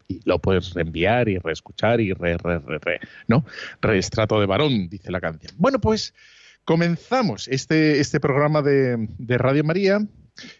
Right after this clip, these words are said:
en la cual esta, la primera sección que he elegido hoy, eh, para este, para este programa de Tu cura en las ondas, ha sido, eh, motivado esta primera parte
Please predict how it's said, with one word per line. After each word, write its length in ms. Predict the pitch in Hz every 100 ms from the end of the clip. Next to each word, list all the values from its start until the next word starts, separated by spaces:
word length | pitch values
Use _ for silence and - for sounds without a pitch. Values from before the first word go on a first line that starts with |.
| _
en 160 | 139 135
la 260 | 139 131
cual 320 | 131 202 226 -
esta, 360 | 165 - 185 -
la 240 | 120 120
primera 340 | 120 127 151 180
sección 640 | 170 - - 175 123 92 -
que 140 | 95 98
he 40 |
elegido 920 | 110 113 - 135 123 127 123 123 123 -
hoy, 320 | 143 143 185 _ _ _ _ _ _ _ -
eh, 400 | 95 87 78 78
para 260 | - 87 90
este, 760 | 92 - 101 98 95 85 78 76
para 140 | 85 85
este 180 | -
programa 480 | 90 101 110 107 165 -
de 200 | 76 69
Tu 140 | -
cura 400 | - 90 90 90 - - _ _
en 140 | 104 98
las 200 | 101 -
ondas, 400 | 127 123 135 -
ha 60 | 143
sido, 400 | - 196 208 202 _ - _
eh, 400 | 135 123 120 113
motivado 1080 | 113 135 185 226 - 214 208 208 185 190 202 -
esta 280 | 107 - 120
primera 420 | 127 127 131 -
parte 540 | 151 151 - 131 180